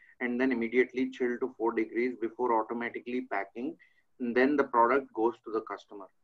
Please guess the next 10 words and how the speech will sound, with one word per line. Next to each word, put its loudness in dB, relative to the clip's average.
So 2
from 2
a 2
consumer 2
point 2
of -4
view, -2
at -4
the -2
packed 4